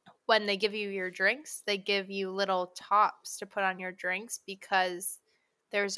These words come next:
a roofing epidemic happening in Boston right now.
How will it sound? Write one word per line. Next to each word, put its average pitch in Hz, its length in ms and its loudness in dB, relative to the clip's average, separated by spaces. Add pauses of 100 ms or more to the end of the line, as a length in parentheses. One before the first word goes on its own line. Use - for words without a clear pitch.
(160)
a 208 100 -2
roofing 196 960 -4 (580)
epidemic 208 640 -2
happening 208 540 -2
in 202 100 -6
Boston 196 420 0
right 180 220 -10
now. - 320 -12